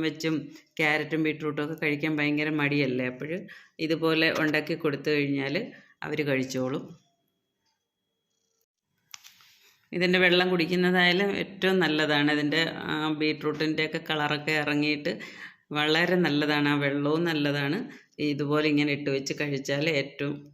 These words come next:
ടേസ്റ്റുമാണ്, ഹെൽത്തിയുമാണ്. അപ്പോൾ ഇന്നത്തെ വീഡിയോ ഇത്രയേ ഉള്ളൂ. ഇഷ്ടപ്പെട്ട ലൈക്ക് ചെയ്യാനും ഷെയർ ചെയ്യാനും സബ്സ്ക്രൈബ് ചെയ്യാനും മറക്കരുതേ. പുതിയൊരു വീഡിയോയുമായി വരുന്നത് വരെ ബായ്.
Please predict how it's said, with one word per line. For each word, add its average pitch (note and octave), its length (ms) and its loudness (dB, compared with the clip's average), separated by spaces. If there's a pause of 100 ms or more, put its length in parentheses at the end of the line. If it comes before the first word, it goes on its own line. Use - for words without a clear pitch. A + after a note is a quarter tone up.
(220)
ടേസ്റ്റുമാണ്, D3+ 720 0 (880)
ഹെൽത്തിയുമാണ്. D3+ 760 0 (1600)
അപ്പോൾ F#3 260 2
ഇന്നത്തെ E3+ 400 2
വീഡിയോ D#3 260 2
ഇത്രയേ D3+ 320 0
ഉള്ളൂ. C#3+ 220 0 (500)
ഇഷ്ടപ്പെട്ട F3 420 -2 (140)
ലൈക്ക് D3+ 240 2
ചെയ്യാനും D3+ 360 2
ഷെയർ D3 300 0
ചെയ്യാനും C#3+ 340 0
സബ്സ്ക്രൈബ് C#3+ 560 -4
ചെയ്യാനും D3 360 0
മറക്കരുതേ. D3 540 -4 (520)
പുതിയൊരു D#3 520 0
വീഡിയോയുമായി D3 580 0
വരുന്നത് C3+ 440 -2
വരെ C3+ 180 -2 (160)
ബായ്. C#3 460 0